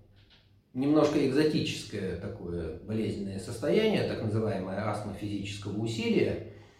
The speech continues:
Это специфические приступы затрудненного дыхания, которые сопряжены с физической нагрузкой. Это требует вмешательства врача,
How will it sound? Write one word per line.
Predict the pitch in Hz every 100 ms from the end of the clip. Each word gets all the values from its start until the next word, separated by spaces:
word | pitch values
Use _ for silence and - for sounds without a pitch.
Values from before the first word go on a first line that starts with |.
| _ - _
Это | 165 175 165
специфические | 170 151 165 - 175 - - - 117
приступы | - 147 - - 113
затрудненного | 107 113 - 120 131 113 107
дыхания, | 110 - 214 214 131 101
которые | 107 - 147 127 110
сопряжены | - - - 123 117 123 151 156
с | 156 - 101 92 90
физической | 107 104 104 - 104
нагрузкой. | 104 104 107 - - - - _ - - _ _
Это | 139 131 107
требует | 117 110 98 92 90 87
вмешательства | - 101 110 110 113 113 - - 90 87 101
врача, | 123 - 226 233 240 -